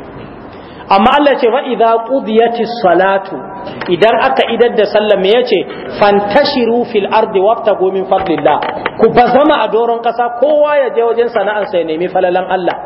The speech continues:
Kar ka zo iyalanka su takura ba abinci ran Juma'a ka dora Allah. Allah ce, "Fantashiru fil ardi wabtagu min fadlillah." Ku bazama ku ne,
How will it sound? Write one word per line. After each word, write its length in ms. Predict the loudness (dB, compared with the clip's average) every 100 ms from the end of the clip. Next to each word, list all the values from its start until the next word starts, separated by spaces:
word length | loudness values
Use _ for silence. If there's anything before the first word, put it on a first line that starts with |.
| -12 -12 -12 -14 -20 -20 -20 -20 -20 -20 -20 -20 -20 -20 -20 -20 -20 -20 -20 -14
Kar 400 | -12 -4 0 2 4
ka 80 | 4 4
zo 160 | 2 2
iyalanka 560 | 2 2 2 0 -2 -2
su 160 | -2
takura 480 | 0 0 0 0 2
ba 240 | 0 -2
abinci 320 | -2 -4 0 2
ran 160 | 2
Juma'a 400 | 0 2 2 0 -2
ka 80 | 0
dora 480 | 0 2 0 0 -2
Allah. 240 | -2 -2
Allah 240 | 0 -2
ce, 160 | -2 -4
"Fantashiru 800 | -2 -2 0 0 2 0 2 0 -2
fil 160 | -4
ardi 400 | 0 0 0 -4 -10 -12 -16 -16 -16 -16 -14 -14 -14 -2 2
wabtagu 400 | 4 2 4 2
min 140 | 2
fadlillah." 560 | 0 -2 0 0 0 -2
Ku 60 | 0
bazama 380 | 0 2 2 0
ku 80 | -2
ne, 140 | -2